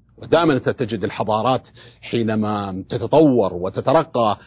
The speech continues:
إنما تترقى وتتطور بسبب المنافسة التي تحصل بين الحضارات. ولذلك إذا وجدت أحد الحضارات تسقط، سوف تجد الحضارة الثانية بعد عقد أو قرن من الزمان سوف تسقط معها، لأنها فقدت الضد النوعي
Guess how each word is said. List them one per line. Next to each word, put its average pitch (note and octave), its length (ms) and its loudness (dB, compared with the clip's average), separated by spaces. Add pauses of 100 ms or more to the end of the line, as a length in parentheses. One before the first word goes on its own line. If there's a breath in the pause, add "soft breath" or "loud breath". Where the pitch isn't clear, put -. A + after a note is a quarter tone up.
(240 soft breath)
إنما A#2 420 0
تترقى C3 680 2
وتتطور E3+ 640 2
بسبب E3 380 -4
المنافسة D3 760 0 (200)
التي A#2 320 -6
تحصل - 280 -4
بين G#2+ 160 -4
الحضارات. F2+ 460 -10
ولذلك C3+ 360 2
إذا B2 120 0
وجدت A#2+ 360 2
أحد B2+ 440 -6
الحضارات A#2 640 -2
تسقط، G3 360 4 (300 loud breath)
سوف B2 220 2
تجد C3+ 280 2
الحضارة A#2+ 400 -2
الثانية A#2+ 420 -4
بعد G#2 240 -4
عقد C3 340 -2
أو A#2 380 -4
قرن C3+ 280 2
من B2+ 160 0
الزمان A#2+ 360 -2
سوف A#2 220 -6
تسقط - 380 -8
معها، B2+ 380 -4
لأنها B2+ 560 0
فقدت D3 400 0
الضد D#3 380 2
النوعي F3 500 4